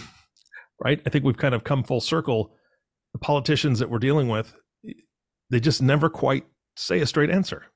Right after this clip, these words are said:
They don't exactly tell the truth. And it's frustrating to me. I know it's frustrating to a lot of people. So when you gave me these notes today, I thought, "Okay, this is right in line with everything we're experiencing today." We just, there's not a lot of trust out there, right?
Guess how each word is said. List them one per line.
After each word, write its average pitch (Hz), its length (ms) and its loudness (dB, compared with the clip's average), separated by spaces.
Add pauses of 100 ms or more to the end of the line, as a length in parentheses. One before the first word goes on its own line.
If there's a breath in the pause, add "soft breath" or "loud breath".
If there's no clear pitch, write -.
They 135 80 -2
don't 147 300 -2
exactly 135 460 -2
tell 123 240 -4
the 113 80 -6
truth. - 500 -6
And 113 140 -2
it's 101 100 -6
frustrating 107 540 -2
to - 120 -16
me. - 140 -16 (300 loud breath)
I 139 60 0
know 143 60 4
it's 131 100 -2
frustrating 135 320 0
to 143 100 0
a - 20 0
lot 139 180 0
of 127 60 -4
people. 98 200 -8
So - 120 -4
when 127 160 2
you 208 100 2
gave 175 220 0
me 151 80 -2
these 123 260 0
notes 139 240 0
today, 85 300 -8
I 92 60 -4
thought, 85 320 -6 (520 soft breath)
"Okay, 92 300 -2
this 92 180 -4
is 107 100 -2
right 95 240 -2
in 104 100 -2
line 113 420 2
with 98 320 -4 (500)
everything 147 380 0
we're 139 100 2
experiencing 127 720 -2
today." 127 420 -4
We 113 140 -4
just, 117 240 -6
there's 123 160 -2
not 160 160 -2
a 160 40 -2
lot 131 180 -2
of 98 60 -6
trust - 360 -6
out 80 160 -10
there, 90 140 -14
right? 95 260 -2